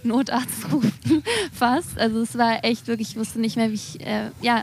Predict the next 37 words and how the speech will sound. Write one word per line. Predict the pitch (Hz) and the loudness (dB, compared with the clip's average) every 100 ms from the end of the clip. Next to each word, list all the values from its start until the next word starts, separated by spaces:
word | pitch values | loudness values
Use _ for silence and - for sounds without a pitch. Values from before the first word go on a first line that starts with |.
| - | -2
und | 220 | -4
es | - | 2
war | 247 247 - - - | 2 0 -6 -18 -6
eigentlich | - 269 - | -2 -2 -2
genau | 262 247 247 | 0 2 2
das | 247 | 0
Gleiche, | - 240 240 226 | -4 -2 -2 -2
dass | 226 220 | -6 -6
ich | 240 - | -8 -8
einfach | 226 226 - - - | -8 -8 -10 -14 -6
so | 254 269 | -4 -4
zugemacht | 277 - 277 277 220 214 - 233 | -6 -6 -4 -4 -4 -6 -8 -6
hab, | 240 254 | -6 -6
weil | 233 226 | -6 -6
ich | 214 | -6
irgendwie | 240 233 226 | -6 -4 -4
dachte, | 233 226 - | -4 -6 -8
ich | 220 | -6
muss | 233 233 | -4 -4
jetzt | 240 226 233 | -6 -6 -6
noch | 233 - | -8 -6
mal, | 226 226 220 - - - - - - - - | -4 -2 -2 -6 -18 -20 -20 -20 -20 -14 -6
noch | 226 | -4
mal | 220 220 | -2 -2
irgendwas | 247 254 240 220 | 0 0 0 -2
umsetzen, | - 240 269 214 220 - - 233 262 294 | 0 2 2 2 -2 -4 -4 -2 0 0
was | 226 - | -2 -2
da | 220 | -2
nicht | 214 208 | -2 0
mehr | 208 | -2
da | 196 208 233 | 2 2 2
war | 196 190 | 0 -4
zu | - | -6
dem | 202 208 202 | -6 -6 -2
<laughs> | |
Zeitpunkt. | 233 220 - 220 240 294 - - - - | 0 0 0 2 2 0 -6 -18 -20 -8
Ähm, | 220 220 208 208 208 | -2 0 0 0 -2